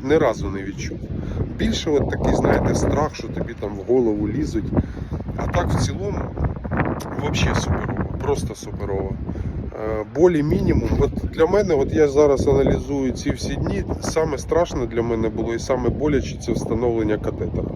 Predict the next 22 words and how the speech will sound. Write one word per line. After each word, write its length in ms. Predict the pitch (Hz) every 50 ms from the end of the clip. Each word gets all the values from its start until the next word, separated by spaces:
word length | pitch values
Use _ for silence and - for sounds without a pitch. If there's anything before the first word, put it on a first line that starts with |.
| - - - - - - - -
Тому 200 | 120 120 123 120
що 140 | - 131 120
в 80 | 120
мене 300 | 120 123 120 117 113 101 - - - - - - -
з 40 | -
судинами 540 | - - - - - - - - - - -
великі 520 | - - - - - - - - - -
проблеми, 480 | - - - - - 226 - - 147 143
і 320 | 127 120 123 123 127 123 113 - - - - - - 131
із-за 220 | 131 123 - 131 127
цього 320 | - - 170 160 143 135
були 260 | 123 131 127 127 123
проблеми 460 | - 123 117 117 123 135 131 127 123 113
з 20 |
встановленням 600 | - - 117 110 110 110 110 110 110 110 110 107
катетера. 540 | 107 - - - - 98 98 - - - - - - - - - - -
І 80 | 139 139
оце 340 | 143 143 - - 202 220
було 400 | 226 202 196 165 135 117 107 101
саме 520 | - - - - 143 139 147 165 165 151 139
найбольніше, 760 | 123 120 120 113 113 117 117 117 120 143 160 156 - 131 113
що 220 | - - - 123